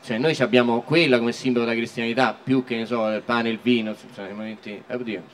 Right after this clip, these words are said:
pure lì, un momento tragico, pure quello, l'ultima cena, però, insomma, <laughs> più che il, eh, l'acqua trasformata in vino.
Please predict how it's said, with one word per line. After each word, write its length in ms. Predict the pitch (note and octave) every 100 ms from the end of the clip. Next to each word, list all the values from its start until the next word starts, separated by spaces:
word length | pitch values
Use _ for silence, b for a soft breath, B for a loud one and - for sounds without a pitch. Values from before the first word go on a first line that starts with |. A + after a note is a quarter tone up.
| -
pure 160 | A#2
lì, 160 | A#2 B2
un 180 | G#2 G#2
momento 400 | A2 A2+ A2 G#2+
tragico, 380 | A#2+ A#2 A2 G#2+
pure 120 | C3+
quello, 180 | A#2+ G#2+
l'ultima 320 | A2 A2 A#2
cena, 240 | D#3 A#2+
però, 140 | A#2+ C3
insomma, 380 | - C3 D3+ - - -
<laughs> 240 | - -
più 120 | E3
che 320 | D#3 D3 A#2+ - B B B B B B - - -
il, 220 | B2 A#2
eh, 360 | G#2+ C3 B2
l'acqua 440 | A#2+ C3+ C3+ - B2
trasformata 540 | B2 B2 B2 A#2+ A#2
in 140 | A2+ G#2
vino. 300 | G2 F#2+